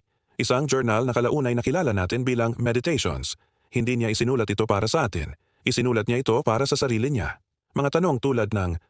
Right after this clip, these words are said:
"Paano maging mabuting tao? Paano manatiling kalmado sa harap ng problema? Ano ang tunay na halaga ng buhay?"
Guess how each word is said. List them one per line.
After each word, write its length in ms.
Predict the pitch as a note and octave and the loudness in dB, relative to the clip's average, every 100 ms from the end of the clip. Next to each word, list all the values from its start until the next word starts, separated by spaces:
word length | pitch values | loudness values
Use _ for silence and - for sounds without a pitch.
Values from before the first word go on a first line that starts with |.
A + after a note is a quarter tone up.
| _ | _
"Paano 480 | - E3 G#2+ F#2 E2+ | -2 0 0 -2 -2
maging 240 | A2+ A2+ | -2 0
mabuting 400 | A2 A2 A#2 G#2 | 0 0 0 -2
tao? 400 | G#2 G2+ D2+ - - _ _ _ | 0 -2 -2 -8 -14 _ _ _
Paano 400 | - C3 E3+ E2+ | -2 0 0 0
manatiling 480 | D#2+ G#2+ G#2+ C3 A#2+ | 0 -2 0 0 0
kalmado 400 | A2 A2 C#3 D#3 | 0 0 0 0
sa 160 | C3 A#2+ | 0 0
harap 240 | D#3 C#3+ | 0 0
ng 160 | A#2 A#2 | -2 0
problema? 480 | A#2 B2 C#3+ E2+ D2 - _ _ B2 | 0 0 0 -2 -6 -12 _ _ -2
Ano 240 | A#2+ E3+ | 2 2
ang 160 | C3 C3 | 0 0
tunay 320 | D3 D#3 D3 | 0 0 0
na 80 | B2+ | 2
halaga 320 | B2+ B2 B2+ | 2 2 2
ng 160 | B2+ | 0
buhay?" 480 | C#3 G#2 D#2 C#2 - | 0 0 -2 -8 -14